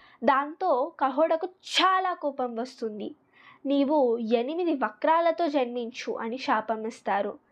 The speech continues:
దాంతో ఆ పిల్లవాడికి అష్టవక్ర అనే పేరు వచ్చింది. ఒకసారి ఒక రాజ్యానికి వెళ్తారు. అక్కడకు వెళ్ళి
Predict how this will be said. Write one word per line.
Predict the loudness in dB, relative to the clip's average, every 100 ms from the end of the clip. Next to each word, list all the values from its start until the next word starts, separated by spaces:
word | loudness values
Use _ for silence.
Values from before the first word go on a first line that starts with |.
| _ _ _
దాంతో | 0 0 -2 -4
ఆ | -2 0 0
పిల్లవాడికి | 0 0 2 4 4 2 -2 -8 -8
అష్టవక్ర | -8 -6 0 2 2 -2 -4
అనే | -4 -4 -6 -8 -2 2
పేరు | 2 2
వచ్చింది. | -2 -2 -8 -8 -6 -10 -12 _ -20 -20 -6 2
ఒకసారి | 2 2 2 2 2 0
ఒక | 0 2
రాజ్యానికి | 2 2 0 -2 0 0 0 -2
వెళ్తారు. | 0 0 0 -2 -2 -4 _ -20 -6 -4
అక్కడకు | 0 2 2 0
వెళ్ళి | 0 0 -2 -6 -6